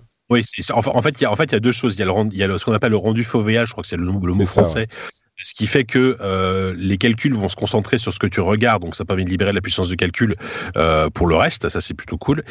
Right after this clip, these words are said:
Speaker 1: Et a priori, tu pourras aussi contrôler ton interface au regard. Euh,
Speaker 2: C'est ça.
Speaker 1: ils, ils ont dit que ça pouvait être même, on pouvait se passer de contrôleur puisqu'il suffit de regarder, euh, à tel endroit de, de l'image pour contrôler un truc. Alors, faut, faut voir si ça fonctionne bien.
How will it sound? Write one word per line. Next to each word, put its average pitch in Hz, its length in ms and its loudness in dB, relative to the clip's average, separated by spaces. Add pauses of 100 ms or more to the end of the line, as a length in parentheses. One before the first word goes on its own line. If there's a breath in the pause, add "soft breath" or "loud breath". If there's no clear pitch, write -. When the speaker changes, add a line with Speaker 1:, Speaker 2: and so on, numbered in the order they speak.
(200 loud breath)
Speaker 1:
Et 117 140 4
a 120 60 2
priori, 113 340 2
tu - 140 -10
pourras 95 220 0
aussi 101 240 -2
contrôler 143 400 0
ton 101 160 0
interface 98 420 0
au 98 60 0
regard. 87 480 -2
Euh, 78 500 -4
Speaker 2:
C'est 107 140 0
ça. 98 220 0
Speaker 1:
ils, 78 80 -4
ils 82 140 0
ont 87 60 4
dit 104 100 4
que 110 60 -2
ça 95 100 -2
pouvait - 260 -2
être 104 100 -4
même, 104 240 2 (220)
on 82 80 -2
pouvait 92 180 2
se - 60 -4
passer - 180 0
de - 40 -10
contrôleur 104 420 2
puisqu'il - 260 -6
suffit - 180 -8
de 85 80 -8
regarder, 92 460 2
euh, 76 140 -2 (260 loud breath)
à 80 80 0
tel 98 140 2
endroit 101 400 4
de, 87 120 -4
de 85 100 -2
l'image 87 340 0
pour - 160 -4
contrôler 101 340 0
un 101 80 0
truc. 87 240 -6
Alors, 76 280 0
faut, 73 240 -6
faut - 140 -4
voir 90 140 4
si - 80 -8
ça 90 80 -2
fonctionne 85 320 -2
bien. 110 180 2